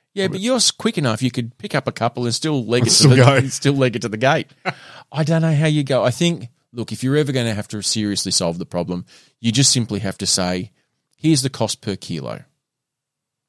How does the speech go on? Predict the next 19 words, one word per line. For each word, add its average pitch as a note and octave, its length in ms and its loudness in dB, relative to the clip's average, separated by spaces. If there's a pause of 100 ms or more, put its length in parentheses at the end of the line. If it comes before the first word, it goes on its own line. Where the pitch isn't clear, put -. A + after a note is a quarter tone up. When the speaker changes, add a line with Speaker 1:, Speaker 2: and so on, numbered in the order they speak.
(260)
Speaker 1:
That's C3+ 220 0
all B2+ 120 4
there A2 180 2
is. - 280 -6 (720)
It's D#3+ 200 0
gonna D3+ 180 -2
cost - 320 -2
Speaker 2:
If C3 40 2
you're C3 100 6
a - 20 2
Speaker 1:
you A2 140 2
Speaker 2:
small B2+ 180 2
person, C#3+ 480 0
Speaker 1:
it's B2+ 140 2
gonna D#3+ 120 4
Speaker 2:
lucky C#3+ 120 2
Speaker 1:
cost C#3 260 6
Speaker 2:
you. F#2 180 0
Speaker 1:
it's, - 360 0